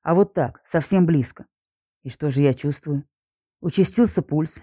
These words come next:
бешеное сердцебиение, давит виски и скручивает живот. От тошноты. Все эти ощущения вызваны не неожиданно вспыхнувшей любовью, которая сдохла во мне много лет назад. Да-да, именно сдохла,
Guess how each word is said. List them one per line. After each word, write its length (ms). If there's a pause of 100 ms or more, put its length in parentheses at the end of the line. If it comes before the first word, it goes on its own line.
(200)
бешеное 420
сердцебиение, 920 (380)
давит 380
виски 380
и 120
скручивает 600
живот. 420 (480)
От 200
тошноты. 580 (680)
Все 200
эти 300
ощущения 680
вызваны 480
не 140
неожиданно 580
вспыхнувшей 600
любовью, 540 (240)
которая 380
сдохла 420
во 140
мне 220
много 300
лет 240
назад. 400 (640)
Да-да, 560 (220)
именно 360
сдохла, 520